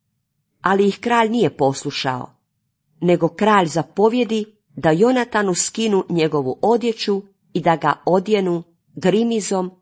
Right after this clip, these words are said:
pa tako i učiniše. Kralj ga posadi kraj sebe i zapovjedi svojim dostojanstvenicima:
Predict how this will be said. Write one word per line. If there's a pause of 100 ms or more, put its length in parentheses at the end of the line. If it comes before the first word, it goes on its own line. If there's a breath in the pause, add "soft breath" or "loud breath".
(160)
pa
tako
i
učiniše. (920)
Kralj
ga
posadi
kraj
sebe (340)
i
zapovjedi
svojim
dostojanstvenicima: